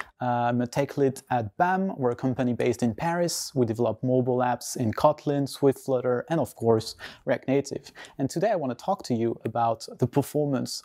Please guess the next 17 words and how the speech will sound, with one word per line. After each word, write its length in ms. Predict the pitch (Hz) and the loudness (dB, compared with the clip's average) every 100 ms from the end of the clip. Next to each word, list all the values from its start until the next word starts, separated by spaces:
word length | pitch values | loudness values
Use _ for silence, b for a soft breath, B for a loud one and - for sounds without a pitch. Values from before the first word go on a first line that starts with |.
| 131 | 2
of 260 | 120 - - | 2 2 0
React 260 | 117 - | 0 2
Native 360 | 123 113 113 - | 0 2 -2 0
apps. 440 | 120 - - - - - - B B B B B B | -2 -2 -6 -8 -10 -16 -18 B B B B B B
Now, 360 | 151 156 160 240 | -2 0 0 -2
one 120 | - 233 | -2 0
of 40 | |
the 80 | 190 | 0
key 180 | - 220 | 0 0
metrics 520 | 170 - 143 - - | 0 0 -2 -2 -2
to 100 | 139 | 0
analyze 360 | 135 135 131 | 2 2 0
the 100 | - | -2
performance 560 | 131 113 - 202 127 - | -4 -4 0 0 0 0
of 120 | 113 | 2
your 180 | 117 - | 2 2
app 300 | 127 117 - | 0 -2 -4